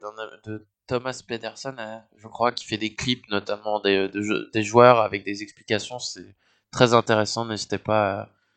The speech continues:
à, à le suivre. Euh, ouais, c'est, bah, c'est le protégé de Reich. Euh, on sait que,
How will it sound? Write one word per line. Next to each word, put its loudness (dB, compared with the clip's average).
à, -4
à 2
le -2
suivre. -6
Euh, -4
ouais, 4
c'est, -2
bah, 4
c'est -4
le -4
protégé 2
de 0
Reich. 2
Euh, 0
on -4
sait -6
que, -2